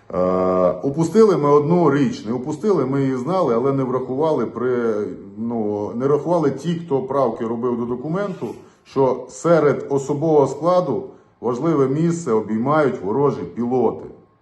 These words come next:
Ворожі пілоти, котрі роблять багато клопоту, і, м'яко кажучи, і пошук, ліквідація котрих є чи не найпріоритетнішою задачею.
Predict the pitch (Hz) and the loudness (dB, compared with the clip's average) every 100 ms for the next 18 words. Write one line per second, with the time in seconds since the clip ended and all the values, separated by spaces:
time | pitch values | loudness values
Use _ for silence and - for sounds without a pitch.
0 | _ _ _ _ _ - 107 147 160 131 | _ _ _ _ _ -10 -2 0 0 -2
1 | 131 143 180 190 131 120 123 139 160 147 | -2 2 2 2 -2 -4 -4 -2 -2 0
2 | 117 98 127 151 143 - 165 175 139 113 | -2 0 0 0 -2 -2 0 0 -2 -6
3 | 98 82 - _ 117 117 117 113 113 113 | -8 -12 -18 _ -6 -4 -2 0 0 0
4 | 110 107 98 - - _ _ _ _ - | 0 0 -4 -8 -16 _ _ _ _ -12
5 | 107 123 120 120 110 123 98 87 82 78 | -4 0 0 -2 0 2 2 -2 -10 -14
6 | 73 - _ _ _ 117 120 123 120 120 | -16 -18 _ _ _ -6 0 2 2 2
7 | 117 113 110 107 - - _ 156 160 147 | 2 2 0 -2 -16 -20 _ 2 4 4
8 | - 90 - - - 113 127 127 147 143 | 0 -8 -12 -16 -8 -8 -4 0 0 0
9 | 131 123 131 151 165 151 - 87 107 135 | -4 -4 -4 -4 -2 -2 -6 -8 -2 2
10 | 143 127 - 135 131 131 117 120 113 113 | 2 2 -6 -8 -6 -4 -4 -4 -4 -2
11 | 139 135 120 - 95 82 76 67 - | -2 -2 -6 -8 -8 -8 -10 -12 -14